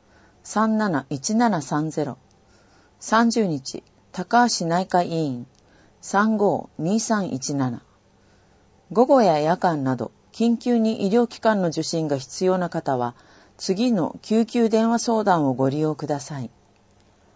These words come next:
埼玉県救急電話相談。急な病気や怪我に関して、看護師の相談員が医療機関を受診すべきかどうかなどをアドバイスします。また、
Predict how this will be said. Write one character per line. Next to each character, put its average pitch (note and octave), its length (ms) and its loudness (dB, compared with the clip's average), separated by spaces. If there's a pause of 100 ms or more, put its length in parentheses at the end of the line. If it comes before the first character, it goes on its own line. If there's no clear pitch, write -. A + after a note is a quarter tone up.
(920)
埼 B3 280 2
玉 B3 280 4
県 C3 340 -6
救 A#3+ 220 0
急 A#3 300 -2
電 G#3 200 4
話 A#3 100 2
相 G#3 260 -2
談。 B2 200 -6 (960)
急 C4 220 0
な C4+ 160 4
病 B3 220 2
気 A#3 100 -4
や A3 140 4
怪 G3+ 160 0
我 A#3 120 0
に A3+ 80 0
関 E3 240 -2
し - 120 -8
て、 C#3 220 -4 (400)
看 B3 260 0
護 C#4 100 -2
師 B3 120 -2
の F3+ 120 0
相 F3 240 -2
談 E3+ 260 2
員 D3 200 -4
が B2 180 -2 (100)
医 D#3 80 -4
療 A#3 200 2
機 - 120 -18
関 F3+ 300 -2
を C3 80 -4
受 C3+ 200 -8
診 A#3+ 240 -2
す A3 180 -6
べ A3 120 2
き - 100 -12
か F3+ 140 0
ど G3 160 2
う G#3 40 -8
か F3+ 120 2
な D3+ 120 -2
ど C3 140 2
を A#2 100 4
ア C#3+ 60 4
ド G3 100 0
バ E3+ 120 2
イ C3+ 60 -4
ス C3 120 -14
し - 180 -10
ま A2+ 140 -6
す。 - 260 -20 (680)
ま F#3+ 120 -4
た、 F#3+ 220 0